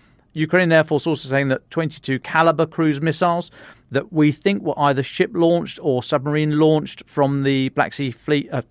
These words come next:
from the Black Sea, uh, with ranges into the hundreds of kilometers. They were also fired. Three K H twenty-two anti-ship mus-, missiles were fired by, uh, T U twenty-two bombers. These are the long-range supersonic Tupolev bombers. Interesting there, that,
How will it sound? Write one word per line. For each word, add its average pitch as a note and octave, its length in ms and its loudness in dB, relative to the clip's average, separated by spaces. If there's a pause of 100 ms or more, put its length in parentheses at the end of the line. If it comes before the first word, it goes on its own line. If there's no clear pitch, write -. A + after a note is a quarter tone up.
(140)
from C#3+ 180 -2
the A2+ 80 0
Black B2 200 2
Sea, C3 380 0 (480)
uh, B2 100 0
with B2 180 0
ranges C3 380 2
into B2+ 420 0
the A2 100 2
hundreds C#3 420 2
of A2+ 60 -8
kilometers. B2+ 560 -4 (920)
They C3+ 140 2
were C3+ 120 4
also B2+ 260 0
fired. C#3 460 0 (380)
Three F3 540 2
K D3+ 240 4
H C#3+ 160 2
twenty-two C#3 380 0
anti-ship B2+ 480 -2
mus-, D3 360 -2
missiles D3+ 480 -2
were B2 100 -2
fired B2+ 500 2
by, A#2 280 2
uh, A2+ 120 2
T C3+ 180 -6
U A#2+ 100 0
twenty-two B2 500 -2
bombers. B2 340 0
These A#2+ 180 -2
are A2 40 -4
the A2 60 0
long-range A2+ 480 2
supersonic A#2 640 -4 (320)
Tupolev A2 520 0 (220)
bombers. A2+ 400 0 (280)
Interesting D3 520 0
there, A2+ 280 4
that, - 180 0